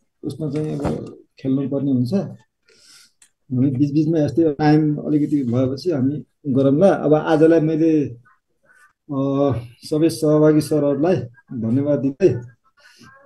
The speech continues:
मेरो आजको क्लासलाई, अब आजको सेसनलाई यही अन्त गरेको घोषणा गर्छु। हवस्,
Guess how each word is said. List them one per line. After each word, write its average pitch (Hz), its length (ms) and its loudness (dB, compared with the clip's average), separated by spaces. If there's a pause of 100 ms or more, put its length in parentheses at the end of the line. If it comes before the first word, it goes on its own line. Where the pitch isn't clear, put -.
(200)
मेरो 143 360 0
आजको 147 400 -2
क्लासलाई, 143 1300 -2
अब 139 200 -2
आजको 135 340 -4
सेसनलाई 135 440 -4
यही 139 180 0
अन्त 139 300 -6
गरेको 131 500 -2 (880)
घोषणा 127 280 -4
गर्छु। 135 420 -4
हवस्, 127 320 0